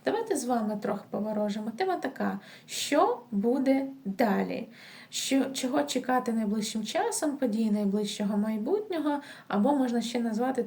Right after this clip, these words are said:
його так, як, знаєте, м, наступний період або наступний етап у вашому житті. Дивимось.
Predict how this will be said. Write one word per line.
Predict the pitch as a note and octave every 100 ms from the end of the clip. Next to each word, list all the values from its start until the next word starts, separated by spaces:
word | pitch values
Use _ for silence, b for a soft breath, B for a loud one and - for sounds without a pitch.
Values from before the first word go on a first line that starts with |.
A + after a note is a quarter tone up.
| -
його | A3+ G3+ -
так, | A#3+ A#3
як, | G#3 F#3 -
знаєте, | G#3 A#3 A3 G#3 G3+ - B B B _ - G#3
м, | G#3+ G#3+ G#3+ G#3 G#3 G3+ - - _ _ -
наступний | A#3+ - A#3 A#3 A#3+
період | A3+ B3 A#3+ F4 G#4 G4 -
або | G3 G#3
наступний | G3+ - G#3+ G#3 G3+
етап | G3+ - - -
у |
вашому | G3 G#3 - G3 F#3+
житті. | F#3 - F#3+
Дивимось. | F#3+ A#3+ G3 F3 F#3+ -